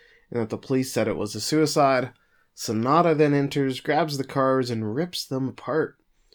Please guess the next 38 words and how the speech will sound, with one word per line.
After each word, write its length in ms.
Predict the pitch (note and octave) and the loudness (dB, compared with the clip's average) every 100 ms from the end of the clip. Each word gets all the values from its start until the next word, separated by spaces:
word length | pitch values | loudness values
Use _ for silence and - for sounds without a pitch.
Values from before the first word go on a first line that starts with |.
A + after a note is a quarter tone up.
| _ _ _ | _ _ _
He 80 | - | -10
says 140 | B2 A#2 | -8 -6
that 80 | |
there's 200 | A2+ G#2+ | -6 -6
nothing 420 | A#2 A2+ - A#2 A2+ | -4 -6 -6 -6 -4
left 400 | A2 A2+ - A#2+ | -4 -4 -6 -6
in 120 | A2+ | -4
his 160 | A2 | -6
house 260 | - A2+ A#2 | -4 -6 -6
except 280 | A#2 B2 - | -8 -10 -10
the 80 | A#2 | -8
fact 300 | A#2+ A#2 - | -6 -6 -6
that 160 | A2 G#2+ | -10 -8
there's 500 | G#2 G2+ F#2+ - - | -6 -6 -8 -14 -12
only 240 | A#2 A#2 G#2+ | -6 -4 -4
one 300 | G#2 C3+ D3+ | -4 -2 -2
genius 400 | C3 A2+ G#2+ A#2+ | -2 -2 -4 -4
now 220 | A2 G#2+ | -4 -4
instead 260 | G#2+ - E2 | -4 -6 -8
of 140 | - | -8
two. 440 | - D3+ C#3 C3 _ - _ _ _ _ _ - | -4 -2 0 -4 _ -20 _ _ _ _ _ -8
Kogoro 380 | B2+ A#2+ A2+ A2 | -4 0 0 0
begins 300 | A#2 A2+ - | -2 -4 -6
to 60 | |
freak 280 | - A#2 - | -8 -6 -2
out, 340 | D3 E3 - - | 0 0 -2 -10
but 100 | A2+ | -12
Sanada 380 | - G#2+ G#2+ | -8 -4 -4
tells 260 | - A2 A2 | -4 -4 -2
him 100 | A2 | -4
that 140 | A2 | -4
the 140 | G#2 G2+ | -6 -8
real 260 | A#2+ D3 | -2 -2
cards 340 | D3+ A#2 A2 A#2 | 0 0 -2 0
are 140 | F#2 | -2
in 160 | A1+ G#2+ | -4 -4
his 140 | B2 | -6
pocket. 480 | - B2+ D3+ A2+ - | -8 -6 -4 -4 -6